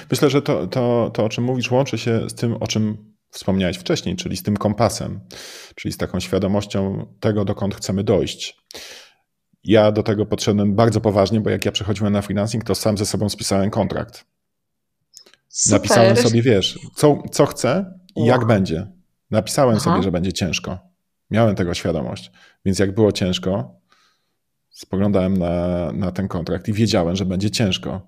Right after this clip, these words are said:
Speaker 1: No, na, na to się ze sobą umówiłem, byłem świadom, na co się pisze. Więc myślę, że warto czasem nawet to, sobie to spisać, żeby łatwo było sięgnąć, e, i spojrzeć na to, jakie sobie wyznaczyliśmy cele, e, i czy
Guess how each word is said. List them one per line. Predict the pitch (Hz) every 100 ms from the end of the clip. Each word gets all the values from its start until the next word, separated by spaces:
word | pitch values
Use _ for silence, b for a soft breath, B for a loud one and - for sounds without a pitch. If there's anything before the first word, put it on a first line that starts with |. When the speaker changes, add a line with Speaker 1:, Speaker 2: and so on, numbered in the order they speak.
| _ -
Speaker 1:
No, | 98 98
na, | 98
na | 101 104
to | 98
się | - 101
ze | 101
sobą | 95
umówiłem, | 95 117 117 113 87
byłem | 98 120 104
świadom, | - 90 90
na | 92
co | 87 92
się | -
pisze. | - - - B B B
Więc | 104 -
myślę, | 117 117
że | 107
warto | 120 120 123 107 110 B B B -
czasem | 107 - 113
nawet | 110 110 117
to, | -
sobie | - 139
to | 139
spisać, | 135 - 170 92 -
żeby | 104 98 98 -
łatwo | 107 98 101
było | 101 101
sięgnąć, | - 104 101 101 110 - - B B B B -
e, | - 90 90 90 92 92 92 92 90
i | -
spojrzeć | - - 101 95 98 - - -
na | 98
to, | -
jakie | 95 101 95
sobie | - 98
wyznaczyliśmy | 92 98 95 90 - 95 98
cele, | - 98 - 107 123 - - -
e, | - - -
i | 98
czy | - 98 98